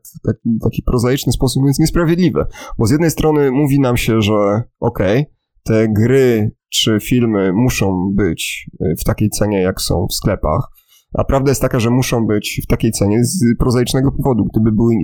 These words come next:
tańsze, to już w ogóle zarżnięta zostałaby sprzedaż w tych wszystkich Walmartach i tak dalej, sklepach, y, stacjonarnych, tradycyjnych i tam ci, y, dystrybutorzy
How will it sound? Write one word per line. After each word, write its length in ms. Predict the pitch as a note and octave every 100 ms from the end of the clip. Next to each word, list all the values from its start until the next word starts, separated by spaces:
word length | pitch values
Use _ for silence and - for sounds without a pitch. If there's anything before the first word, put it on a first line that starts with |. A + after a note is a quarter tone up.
| -
tańsze, 540 | E3 E3+ - G2+ C#3 - - - -
to 80 | A#2
już 140 | A2
w 40 | A2
ogóle 300 | C3 C3+ A#2+
zarżnięta 600 | A#2+ A2+ G2 B2+ B2+ A2+
zostałaby 460 | G#2+ - A#2 A2+
sprzedaż 420 | G#2+ - A#2 G#2
w 40 | -
tych 120 | A2
wszystkich 260 | - G#2+ -
Walmartach 520 | A2 A2 A2 - G2+
i 40 | -
tak 160 | A2
dalej, 240 | G#2 G2+ G2
sklepach, 500 | - G#2+ G2+ G2 - - G#2+ G2
y, 40 | G2
stacjonarnych, 640 | - A2 - G#2+ G2+ A2
tradycyjnych 600 | - A2 A2 - G2+ C3+ - - - -
i 100 | -
tam 200 | C3 C3+
ci, 480 | - C3 B2 A#2+ A#2+
y, 480 | G#2+ A2+ A2 A2 G#2+ - -
dystrybutorzy 880 | G#2+ - A2+ G#2+ - A#2 G2+ B2